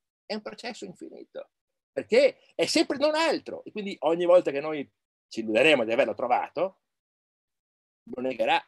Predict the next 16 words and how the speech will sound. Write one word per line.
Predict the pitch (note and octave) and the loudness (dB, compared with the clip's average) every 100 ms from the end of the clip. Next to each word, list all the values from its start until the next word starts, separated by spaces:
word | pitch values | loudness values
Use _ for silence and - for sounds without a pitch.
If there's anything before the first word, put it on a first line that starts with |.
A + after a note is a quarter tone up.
| _ | _
di | - G2+ | -12 -8
esserlo | E2+ - - G2 F#2 | -8 -10 -8 -8 -6
quello | - G#2 | -6 -6
che | F2+ | -6
abbiamo | F2+ E2+ | -8 -8
trovato, | E2+ E2 D2 - - _ _ - | -10 -8 -10 -12 -18 _ _ -6
ma | B3 | 4
non | F4 | 4
perché | C#4+ F#3 | 4 2
sia | E3+ G#3 - | 4 4 6
qualcos'altro, | F#3 - E3+ E3 D3+ C#3+ C#3 | 6 6 6 8 6 4 2
attenzione, | D3 - D#4+ A3+ | 2 4 6 6
perché | D#3+ F3 | 4 2
non | |
è | A#3 E3+ | 2 -2
un, | D3 | -8